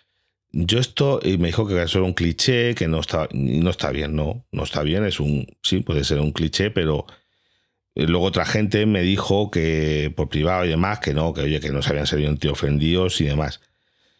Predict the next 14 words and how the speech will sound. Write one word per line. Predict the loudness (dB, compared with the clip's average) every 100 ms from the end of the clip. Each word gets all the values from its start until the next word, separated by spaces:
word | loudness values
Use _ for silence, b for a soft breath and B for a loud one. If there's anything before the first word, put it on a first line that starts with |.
| _
Yo | -2 0 2
os |
cuento | 2 2 2 2 2
mi, | 2 2 2 0 -2 -6 _ _ _ _ -20 -18 -6
lo | -4 0
conté | 0 2
en | 2
el, | 2 2
ya | 2 2
en | 2
el |
grupo | 2 2 2 0
de |
Telegram, | 2 2 2 0 -6